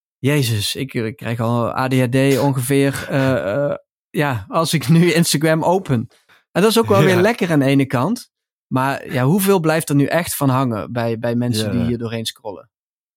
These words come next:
Speaker 2: Ja, ik denk dat het goed is, want jij had een, eh, realistisch doel opgesteld van dertig minuten. Nou, aangezien de content steeds korter wordt, dan past dat straks ook
Speaker 1: <laughs>
Speaker 2: binnen die,
Speaker 1: Ja.
Speaker 2: <laughs> binnen die
Speaker 1: Ja, ik kan
Speaker 2: dertig
Speaker 1: een
Speaker 2: minuten.
Speaker 1: enorme informatiedichtheid. Ja, ik kan nog
Speaker 2: Ja.
Speaker 1: steeds gewoon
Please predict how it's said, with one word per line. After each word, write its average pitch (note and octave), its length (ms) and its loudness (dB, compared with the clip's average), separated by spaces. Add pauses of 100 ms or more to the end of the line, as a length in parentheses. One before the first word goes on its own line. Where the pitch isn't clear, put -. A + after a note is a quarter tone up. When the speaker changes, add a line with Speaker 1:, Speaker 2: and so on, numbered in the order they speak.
Speaker 2:
Ja, G#2+ 240 -4
ik C3 100 0
denk E3+ 120 2
dat E3 100 0
het - 80 -12
goed F#3 100 2
is, B2 180 2
want A2+ 120 -6
jij C3 100 -2
had C3 140 -4
een, A2+ 140 -4
eh, A2 220 -2
realistisch A2+ 500 -4
doel A#2+ 160 -2
opgesteld C#3 480 -4
van G2 140 -6
dertig A#2+ 300 -4
minuten. D3 320 -6 (260)
Nou, - 160 -10
aangezien D3+ 320 0
de B2+ 100 0
content E3 340 0
steeds - 220 -4
korter D#3 300 -2
wordt, A2+ 180 -4
dan G#2 140 -8
past D3 200 -2
dat A2+ 80 -6
straks D#3 300 0
ook - 120 -4
Speaker 1:
<laughs> - 100 4
Speaker 2:
binnen A2 160 -2
die, D#3 120 0
Speaker 1:
Ja. C3 160 2 (280)
Speaker 2:
<laughs> - 260 -16
binnen C#3+ 220 4
die - 0 -
Speaker 1:
Ja, - 80 2
ik C3 120 4
kan D#3 100 4
Speaker 2:
dertig D#3+ 200 2
Speaker 1:
een F#3 80 2
Speaker 2:
minuten. G3 220 4
Speaker 1:
enorme E3+ 280 2 (300)
informatiedichtheid. E3+ 1120 0
Ja, D3+ 240 2
ik C3 100 -4
kan E3 160 0
nog D#3+ 120 0
Speaker 2:
Ja. E3+ 100 4
Speaker 1:
steeds - 220 2
gewoon D#3 320 0